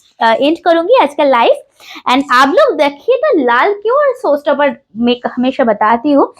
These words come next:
just see। মিষ্টি রেড with golden zari border, দারুণ গো, বিশ্বাস করো।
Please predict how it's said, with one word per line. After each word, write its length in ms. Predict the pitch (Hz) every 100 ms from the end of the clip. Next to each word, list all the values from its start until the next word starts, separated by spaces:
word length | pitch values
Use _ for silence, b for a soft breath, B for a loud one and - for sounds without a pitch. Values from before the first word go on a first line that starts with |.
| B B B 220
just 220 | 285 - -
see। 140 | - 208 - _ _ _ - _ _ _ _ _ _ _ -
মিষ্টি 500 | 349 427 - - 440 277
রেড 300 | 240 311 - - _
with 180 | 233 262 220
golden 320 | 233 233 254 247
zari 180 | 233 226
border, 400 | 208 208 214 - - _ _ _ b b b b 214 254
দারুণ 440 | 233 262 302 247
গো, 160 | 220 302
বিশ্বাস 460 | 277 - 294 277 -
করো। 280 | 302 294